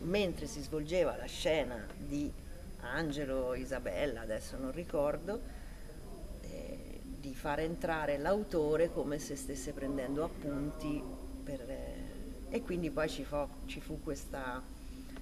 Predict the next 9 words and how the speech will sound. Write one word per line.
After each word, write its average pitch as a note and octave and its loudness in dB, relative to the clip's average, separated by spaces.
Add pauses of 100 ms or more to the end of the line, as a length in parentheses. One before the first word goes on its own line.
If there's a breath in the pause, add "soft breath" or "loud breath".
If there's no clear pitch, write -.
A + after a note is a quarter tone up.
(180 loud breath)
interessante C3+ 2
confronto, C#3 4
non C#3 0
discussione, C3+ -2
non C3+ 2
è C#3+ 0
giusto D#3+ -4
dire C#3 -2
discussione, E3 -2